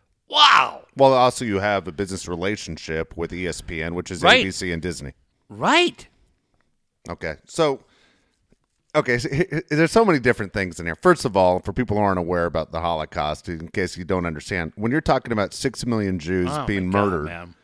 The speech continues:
Speaker 1: Oh,
Speaker 2: and then
Speaker 1: my
Speaker 2: you're
Speaker 1: God.
Speaker 2: gonna sit there and say you're getting screamed at 'cause you're a Trump fan, it's night and day.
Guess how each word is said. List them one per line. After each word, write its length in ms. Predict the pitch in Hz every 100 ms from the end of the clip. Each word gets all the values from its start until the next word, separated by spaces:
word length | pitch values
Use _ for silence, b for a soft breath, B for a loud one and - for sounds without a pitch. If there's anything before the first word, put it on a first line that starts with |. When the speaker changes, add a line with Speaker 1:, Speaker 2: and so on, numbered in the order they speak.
| _ _
Speaker 1:
Oh, 120 | 160 127
Speaker 2:
and 140 | 120
then 100 | 127
Speaker 1:
my 40 | 127
Speaker 2:
you're 60 | 120
Speaker 1:
God. 40 | 123
Speaker 2:
gonna 100 | 110
sit 260 | - 123
there 280 | 107 104 95
and 140 | 92 90
say 180 | 110
you're 140 | 98 98
getting 260 | 98 90
screamed 360 | 92 - 104 95
at 160 | 90 -
'cause 160 | 85
you're 120 | 82
a 60 | 78
Trump 280 | - 101 90
fan, 260 | 92 80 82
it's 180 | 104 107
night 220 | 117 110
and 80 | 78
day. 160 | 67